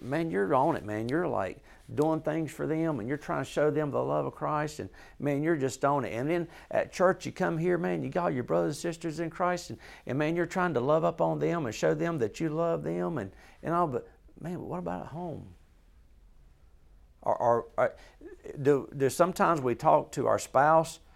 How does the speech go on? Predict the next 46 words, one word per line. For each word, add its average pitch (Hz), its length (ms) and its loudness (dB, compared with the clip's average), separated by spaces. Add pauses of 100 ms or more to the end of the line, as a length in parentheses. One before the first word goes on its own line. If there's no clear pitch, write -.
(220)
do 120 100 2
we 113 80 2
talk 143 240 4
to - 80 -2
people, 139 460 0
like, 117 220 2
in 123 100 -4
our 95 100 4
workplace 127 480 2
that 165 160 -2
way? 170 360 0 (540)
Or - 160 2
even, 127 320 2
like, 117 200 0
people 123 320 -2
in 104 160 -2
church - 340 -2
that 160 180 2
way? 175 380 -2 (920)
You 135 100 -6
know, 156 240 0
I 123 60 -4
mean, 127 220 -2 (200)
how 151 200 0
are 175 100 8
we 175 140 2
talking 156 480 0
to 101 100 -6
each 95 280 -8
other? 85 200 0
How 135 180 0
are 156 40 -2
we 160 160 -2
communicating 131 680 -4
with 92 160 -6
each 90 220 -10
other? 69 340 -10 (460)
So - 120 -6
sometimes 170 460 2
I 156 80 8
think 151 320 -2 (240)
when 117 220 -4
we 160 140 6
look 139 500 4
at - 100 -4
Scripture, 143 720 0